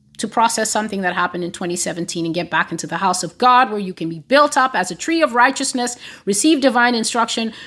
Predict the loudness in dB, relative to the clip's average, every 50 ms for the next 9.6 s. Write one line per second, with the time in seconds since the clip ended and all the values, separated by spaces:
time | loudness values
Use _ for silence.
0 | -20 -6 -2 0 0 2 2 2 2 2 2 2 4 2 2 4 4 2 2 4
1 | 4 2 2 2 -2 -4 -4 -4 -4 -2 -2 -2 -2 -2 -2 -2 -2 -2 -2 -4
2 | -2 2 4 4 6 6 6 6 4 2 0 -2 _ _ _ _ _ _ _ _
3 | _ _ _ _ -20 -20 _ _ _ -4 -2 0 0 0 -2 -4 -8 -18 -20 -20
4 | -20 _ -12 -8 -6 -6 -6 -6 -8 -12 -14 -14 -14 -16 -20 -20 _ _ _ _
5 | _ _ _ _ -2 -2 0 0 -2 -2 -2 -4 -4 -4 -6 -4 -4 -6 -6 -4
6 | -4 -4 -4 -4 -4 -4 -6 -6 -6 -10 -16 _ _ -20 -12 _ 2 4 6 6
7 | 6 6 4 2 0 -2 -2 -4 -4 -4 -6 -8 -10 -14 -10 _ -4 -2 0 2
8 | 2 2 2 0 0 0 2 2 2 2 0 -2 -2 -2 -2 -4 -6 -8 -10 _
9 | -6 -4 -4 -4 -6 -8 -8 -10 -8 -8 -10